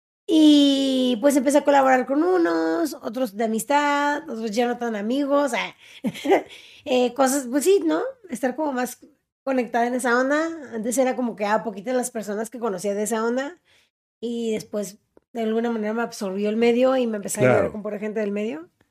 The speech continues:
Speaker 2: Sí, ¿tú fuiste parte de Mexiblogs?
Speaker 1: Sí.
Speaker 2: Sí.
Speaker 1: Hace
Speaker 2: ¿Quién te metió
Speaker 1: Sí.
Speaker 2: ahí?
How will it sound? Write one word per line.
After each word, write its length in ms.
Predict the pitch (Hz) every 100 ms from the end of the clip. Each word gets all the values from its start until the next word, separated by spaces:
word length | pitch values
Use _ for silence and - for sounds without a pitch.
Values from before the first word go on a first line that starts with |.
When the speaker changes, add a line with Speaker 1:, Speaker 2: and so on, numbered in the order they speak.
| _ _ _ _ _ -
Speaker 2:
Sí, 320 | - 117 117
¿tú 120 | -
fuiste 260 | 123 151 170
parte 280 | 147 135 147
de 60 |
Mexiblogs? 920 | 131 98 - 92 98 - - - - _ _
Speaker 1:
Sí. 300 | 202 208 - _ _ -
Speaker 2:
Sí. 320 | - - -
Speaker 1:
Hace 460 | 190 220 202 190 - _
Speaker 2:
¿Quién 160 | - 120
te 80 | 120
metió 300 | 110 92 110
Speaker 1:
Sí. 60 | 98
Speaker 2:
ahí? 460 | 90 87 78 80